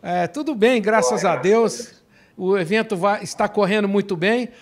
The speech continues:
Speaker 1: Muito obrigado por sua participação ao vivo, tá certo? E muito obrigado à Solinftec
Speaker 2: Obrigado.
Speaker 1: também pelo prestígio.
Speaker 2: Um prazer imenso estar com vocês novamente aqui,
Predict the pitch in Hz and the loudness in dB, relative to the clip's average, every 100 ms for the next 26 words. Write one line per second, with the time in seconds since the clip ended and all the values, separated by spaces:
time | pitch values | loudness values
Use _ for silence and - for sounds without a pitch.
0 | - 208 226 262 262 247 185 226 240 220 | -6 -2 4 4 4 2 4 4 4 2
1 | 208 202 180 - 220 214 175 - - - | 2 2 2 -2 4 6 4 0 -10 2
2 | 226 220 - 220 220 185 226 226 214 170 | 2 2 -4 -2 -2 0 2 4 4 4
3 | 247 220 147 117 _ _ _ _ _ _ | 4 2 0 -14 _ _ _ _ _ _
4 | _ - 165 - 247 233 - - - 175 | _ -8 -6 2 6 6 2 -14 -12 -4
5 | 208 226 254 226 196 214 226 202 185 - | 0 2 2 2 4 4 4 4 -2 0
6 | 202 208 151 160 208 190 - 202 185 202 | -2 -2 0 2 4 2 0 -4 -2 -2
7 | 202 202 196 196 - - 147 110 - _ | -2 -4 -2 -4 -6 -8 -10 -10 -20 _
8 | _ _ _ _ _ _ _ _ _ _ | _ _ _ _ _ _ _ _ _ _
9 | _ _ - 117 139 135 160 156 156 160 | _ _ -20 -4 -2 4 6 6 4 4
10 | - 143 147 143 - 143 139 135 123 139 | 2 -2 -2 -4 -4 -2 0 4 4 2
11 | 147 123 117 - 160 151 - - | -2 -4 -6 2 2 2 -2 -12